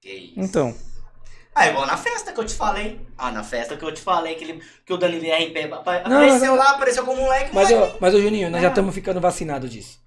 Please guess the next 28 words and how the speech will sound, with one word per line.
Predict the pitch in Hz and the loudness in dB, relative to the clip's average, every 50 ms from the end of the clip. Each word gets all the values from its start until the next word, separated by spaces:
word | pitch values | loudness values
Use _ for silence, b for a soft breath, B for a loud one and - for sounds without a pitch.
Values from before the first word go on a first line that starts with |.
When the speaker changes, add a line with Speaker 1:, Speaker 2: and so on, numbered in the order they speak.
| _ | _
Speaker 3:
A | - 131 | -8 -6
Speaker 1:
Tá | |
Speaker 3:
gente, | 143 170 - | -6 -6 -6
Speaker 1:
vacinado. | 131 131 127 127 | -6 -8 -8 -6
Speaker 3:
que | - 185 | -6 -4
nem | 175 180 | -2 -2
o | 175 | 0
Carreira | - 175 160 165 165 165 | 0 2 2 2 2 0
falou | 156 - 160 156 | 0 0 0 0
assim, | 139 - - 160 170 160 | 0 -2 -4 -6 -4 -4
é | 156 | -4
nós | 156 156 151 | -2 -2 -4
contra | 151 - 156 147 139 139 | -4 -4 -8 -6 -6 -4
o | |
mundo, | 139 151 180 196 165 139 127 B B B B | -4 -2 -2 -2 0 -2 -4 B B B B
porque | - 170 175 175 - 160 131 - b b b b | -4 -4 -4 -2 -2 -4 -4 -4 b b b b
nós | 147 156 | -2 -2
não | 170 | -2
tem | 143 - 175 | 0 2 0
ajuda | 160 151 156 165 | 2 2 -2 -2
de | 147 160 170 | -2 -4 -4
ninguém, | 170 156 131 135 | -4 -4 -4 -4
meu | 139 139 123 | -4 -6 -6
mano. | 117 95 - _ _ _ - | -10 -12 -16 _ _ _ -14
Essa | - 117 - 139 | -12 -6 -4 -4
é | |
a | 135 | -2
verdade. | 139 151 143 123 117 110 110 - - - _ | -2 -2 -2 -2 -4 -6 -8 -10 -12 -18 _